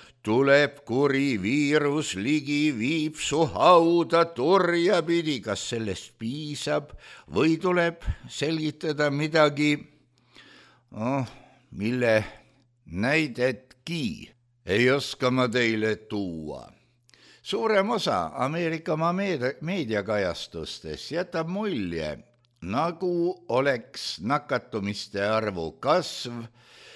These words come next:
peamiselt seotud madala haridustasemega,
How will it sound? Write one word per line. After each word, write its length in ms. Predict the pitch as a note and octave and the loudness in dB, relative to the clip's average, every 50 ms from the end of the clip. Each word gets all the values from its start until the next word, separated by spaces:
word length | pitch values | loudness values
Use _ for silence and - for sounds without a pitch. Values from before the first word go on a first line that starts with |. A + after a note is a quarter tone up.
| - - - - - - - _ _ _ _ _ _ _ _ _ _ - - - - - - - - | -20 -20 -20 -20 -20 -20 -20 _ _ _ _ _ _ _ _ _ _ -16 -14 -10 -10 -10 -10 -6 -2
peamiselt 580 | E3+ G3 G3 F#3 E3+ D#3+ C3+ D3+ C#3 C3 A#2+ | 0 0 2 2 0 0 0 0 -2 -2 -2
seotud 640 | - - - G3 G3 F3+ C#3+ - - B2+ A#2 G2+ E2 | -6 -4 -2 0 0 0 0 -2 -4 -4 -4 -4 -4
madala 920 | D#2+ D#2 D#2 F2+ A2+ D3+ E3+ F3 D3+ E3+ D#3+ D#3 D3+ D3+ D3 C#3+ D3 C#3+ C3 | -4 -6 -4 0 4 6 6 6 6 4 6 6 6 6 6 6 6 6 6
haridustasemega, 2250 | A2+ G#2+ A2 B2+ C3 C3 B2+ A#2+ A2+ G#2 - A2+ G2 F#2 - - - - _ - F#2 G2 A#2 B2+ B2+ A2+ - A#2 G2 E2+ D#2+ D#2 D2+ D#2 D#2 D2+ D2 - - C#2 A#1 G#1+ A1+ | 4 4 2 2 2 0 -2 -4 -4 -4 -6 -6 -6 -6 -6 -8 -10 -12 _ -4 0 2 2 2 2 0 -2 -2 0 0 -2 -2 -4 -6 -8 -8 -10 -10 -14 -16 -16 -16 -20